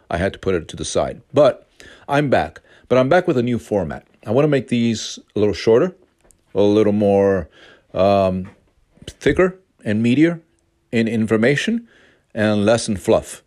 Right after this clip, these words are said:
Uh, I've got a lot of topics that I wanna be able to put out. And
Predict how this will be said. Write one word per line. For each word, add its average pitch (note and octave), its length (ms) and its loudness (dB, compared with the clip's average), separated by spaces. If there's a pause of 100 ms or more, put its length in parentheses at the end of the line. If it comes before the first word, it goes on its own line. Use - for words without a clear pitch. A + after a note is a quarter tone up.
(720)
Uh, F#2+ 240 2
I've G2 200 -4
got G#2 120 4
a F#2+ 40 4
lot G2+ 160 4
of G#2 100 -6
topics C3+ 600 -2 (160)
that A2 100 2
I - 20 4
wanna G#2 180 0
be G#2 100 -2
able G2 100 -2
to F#2 80 -4
put G#2+ 180 2
out. E3 300 0 (1120)
And G#2+ 560 0